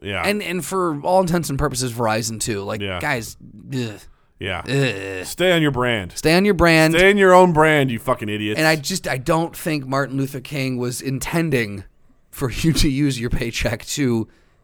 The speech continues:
Speaker 2: uh, you know, uh,
Speaker 1: 'Cause when I think of Dodge
Speaker 2: buy a
Speaker 1: Ram,
Speaker 2: fucking
Speaker 1: I, I
Speaker 2: truck.
Speaker 1: think of, like, Martin Luther King and, you know, people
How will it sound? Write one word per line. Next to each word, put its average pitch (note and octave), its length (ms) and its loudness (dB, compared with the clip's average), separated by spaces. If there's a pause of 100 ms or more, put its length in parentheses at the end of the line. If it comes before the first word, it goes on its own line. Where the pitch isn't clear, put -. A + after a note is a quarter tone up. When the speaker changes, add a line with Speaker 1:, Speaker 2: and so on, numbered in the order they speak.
Speaker 2:
uh, G#2 440 -2
you A#2 120 -2
know, G2 280 -4 (160)
uh, G2+ 300 -10
Speaker 1:
'Cause C3 140 -6
when F3 100 4
I G3+ 40 4
think A3 160 0
of D#3 120 0
Dodge D#3+ 340 4
Speaker 2:
buy D#3 200 8
a D3 120 6
Speaker 1:
Ram, B2+ 120 2
Speaker 2:
fucking C3 200 4
Speaker 1:
I, C#3 40 4
I C#3+ 40 4
Speaker 2:
truck. C3 300 4
Speaker 1:
think D3 160 -2
of, B2+ 140 0
like, A#2+ 240 0
Martin B2 260 0
Luther B2 220 -2
King A#2+ 340 -4
and, G#2 220 -4
you G#2+ 100 -6
know, G2 240 -6
people G#2 540 -6